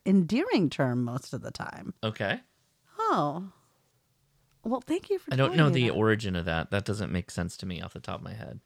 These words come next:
Speaker 1: Hmm. Raccoon's butt. Yeah.
Speaker 2: And Creole.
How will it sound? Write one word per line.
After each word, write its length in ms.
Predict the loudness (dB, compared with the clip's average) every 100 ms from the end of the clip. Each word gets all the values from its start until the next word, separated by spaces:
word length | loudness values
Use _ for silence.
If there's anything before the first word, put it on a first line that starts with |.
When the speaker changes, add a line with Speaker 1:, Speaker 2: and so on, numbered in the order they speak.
| _ _ _ _ _ _ _ _ _ _ _ _ _ _
Speaker 1:
Hmm. 520 | 0 2 2 2 0 -4 -8 -16 _ _ _ _ _ _ _ _ _ _ -20 -12
Raccoon's 640 | -8 -8 -8 -4 -2 -2 -4
butt. 380 | -14 -12 -14 -20 -20 _ _ _ _ _ _ _ _ _ -10
Yeah. 140 | -4 -2
Speaker 2:
And 160 | -2
Creole. 480 | -2 -2 -2 -4